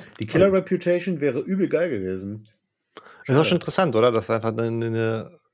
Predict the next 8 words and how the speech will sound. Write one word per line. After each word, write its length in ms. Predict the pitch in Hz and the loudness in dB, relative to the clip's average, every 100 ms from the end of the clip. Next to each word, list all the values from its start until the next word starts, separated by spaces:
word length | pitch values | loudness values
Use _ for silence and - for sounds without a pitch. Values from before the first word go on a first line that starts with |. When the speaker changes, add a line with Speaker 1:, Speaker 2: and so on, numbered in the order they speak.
| 143 | _
Speaker 2:
Generalsfähigkeit 1400 | 120 117 98 104 135 - - 139 143 - - 131 135 185 - _ _ _ _ _ _ _ _ _ - | -2 -2 0 0 0 -4 -8 -6 -6 -10 -4 -2 -2 -6 -20 _ _ _ _ _ _ _ _ _ -8
gestellt 680 | 117 - 123 135 160 _ | -6 2 4 4 0 _
wird, 480 | 120 135 151 - - - | -2 0 0 -6 -20 -14
die 760 | 113 113 120 131 135 127 131 _ _ _ _ _ _ _ _ _ _ | -8 -6 -4 -4 -6 -10 -14 _ _ _ _ _ _ _ _ _ _
sehr, 340 | 117 107 139 | -6 2 4
sehr 140 | 135 127 | 4 0
speziell 600 | - 117 - 123 117 98 | 0 -4 -2 2 2 2
ist. 300 | 92 - - | -2 -8 -18